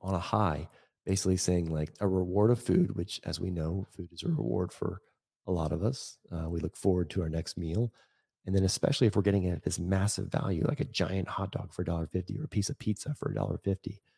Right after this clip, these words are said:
you know, and these giant Pepsi sodas and things, like, you see, that's why they're always busy at the end of the Costco's, 'cause people feel like they,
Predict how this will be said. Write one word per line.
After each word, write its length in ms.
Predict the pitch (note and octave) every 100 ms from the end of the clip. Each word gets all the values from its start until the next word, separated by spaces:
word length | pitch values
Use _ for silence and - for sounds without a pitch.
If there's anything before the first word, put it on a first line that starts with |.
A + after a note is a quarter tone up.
| _ _
you 80 | F2+
know, 140 | F2
and 100 | F2
these 140 | E2 E2
giant 400 | F2+ F2+ G2 -
Pepsi 320 | - G2 F#2
sodas 440 | - G2 F#2 E2 G2+
and 120 | -
things, 200 | - - -
like, 100 | F#2+
you 100 | D#2+
see, 160 | -
that's 200 | - F#2
why 100 | -
they're 180 | G2+ F#2 -
always 440 | E2+ F2+ F#2 F2
busy 420 | - G2 G2+ E2 -
at 180 | E2 -
the 100 | -
end 240 | E2+ D#2+ -
of 120 | -
the 100 | E2+
Costco's, 480 | - G#2 G#2+ E2 D#2
'cause 140 | E2+
people 240 | - F#2 F2+
feel 220 | - F2+
like 160 | E2 -
they, 200 | D#2+